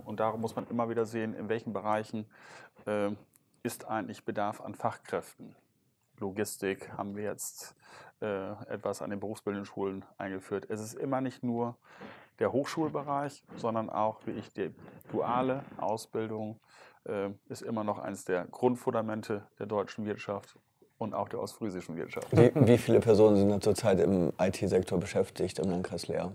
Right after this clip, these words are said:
Speaker 1: Also ich weiß nur vom Softwarenetzwerk Leer, dass roundabout eintausendeinhundert in dem Bereich, äh, dann beschäftigt sind, ist eine immense Zahl.
Speaker 2: Ja.
Speaker 1: Das ist genauso viel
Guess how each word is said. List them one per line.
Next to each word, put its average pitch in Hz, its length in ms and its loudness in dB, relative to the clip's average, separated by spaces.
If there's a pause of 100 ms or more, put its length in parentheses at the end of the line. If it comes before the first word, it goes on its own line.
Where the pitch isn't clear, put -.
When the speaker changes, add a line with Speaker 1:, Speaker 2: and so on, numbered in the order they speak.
(100)
Speaker 1:
Also 107 320 0
ich - 360 -10 (100)
weiß 117 240 8
nur 123 80 0
vom 113 180 -4
Softwarenetzwerk 107 640 0
Leer, 107 240 4
dass - 560 -4
roundabout 98 500 0
eintausendeinhundert 113 1300 -2
in 117 180 -6 (200)
dem 113 160 -6
Bereich, 104 580 0
äh, 98 340 -4 (640)
dann 107 160 0
beschäftigt 104 480 -2
sind, 101 300 -6
ist - 200 -10
eine 113 100 -4
immense 101 420 -4
Zahl. 113 360 0
Speaker 2:
Ja. 92 180 -2 (120)
Speaker 1:
Das - 180 -6
ist - 320 -12
genauso 107 380 0
viel 110 360 -8